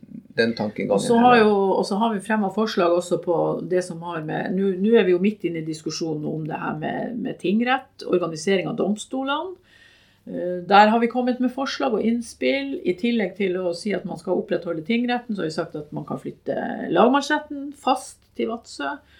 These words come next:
Speaker 2: Vi har kommet med forslag i forhold til styrking av Fiskeridirektoratet med de her kontrollfunksjonene som, som det ligger også stortingsmeldinger om. Det ligger også en stortingsmelding om en såkalt,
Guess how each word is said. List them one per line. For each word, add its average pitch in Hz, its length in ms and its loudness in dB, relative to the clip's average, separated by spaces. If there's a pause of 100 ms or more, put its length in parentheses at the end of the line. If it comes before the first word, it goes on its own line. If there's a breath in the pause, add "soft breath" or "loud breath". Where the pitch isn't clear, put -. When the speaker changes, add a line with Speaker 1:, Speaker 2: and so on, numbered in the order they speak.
(300 soft breath)
Speaker 2:
Vi 175 80 2
har 190 140 6
kommet 180 280 -2
med 165 140 -8
forslag 214 460 0
i - 20 -2
forhold 160 220 -4
til 156 100 -4
styrking 185 400 -4
av 147 80 -8
Fiskeridirektoratet 254 960 -2
med 165 140 -6
de 160 60 -4
her - 100 -4
kontrollfunksjonene 254 1120 -4
som, 170 400 -8 (240)
som 170 240 -10
det 165 140 0
ligger 196 420 2
også 202 220 -8
stortingsmeldinger 190 880 -8
om. 311 300 -4 (600 soft breath)
Det 165 280 4
ligger 185 260 6
også 196 160 0
en 190 80 0
stortingsmelding 180 760 -4
om 160 200 -6
en 156 80 -4
såkalt, 165 400 -8